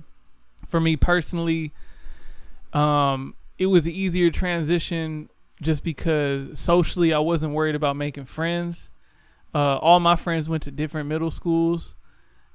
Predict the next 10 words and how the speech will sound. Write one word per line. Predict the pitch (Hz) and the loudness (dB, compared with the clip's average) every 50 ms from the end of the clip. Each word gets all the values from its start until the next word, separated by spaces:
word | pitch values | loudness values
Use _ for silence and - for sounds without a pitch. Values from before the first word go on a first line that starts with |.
| - - - | -18 -6 -4
and, | 147 147 147 143 139 135 131 131 127 127 131 - | -2 0 0 0 -2 -2 -4 -6 -8 -8 -10 -10
um, | - 147 143 135 131 135 135 135 135 - | -8 -6 -6 -4 -4 -6 -6 -8 -8 -6
I | 135 135 | -4 0
had | 147 156 147 | 2 0 0
so | - - 160 | 2 0 0
many | 151 151 147 | 0 0 -2
friends | 135 - 160 156 143 131 | -2 -2 -2 -4 -2 -4
at | 139 127 | -6 -8
home | 120 131 156 165 165 156 147 135 131 131 123 - - _ _ _ _ _ _ - - - - | -6 -2 -2 0 0 0 0 -2 -4 -8 -10 -14 -20 _ _ _ _ _ _ -20 -20 -18 -12
that | 160 123 151 147 139 135 127 127 - | 0 4 4 4 4 2 0 -2 -6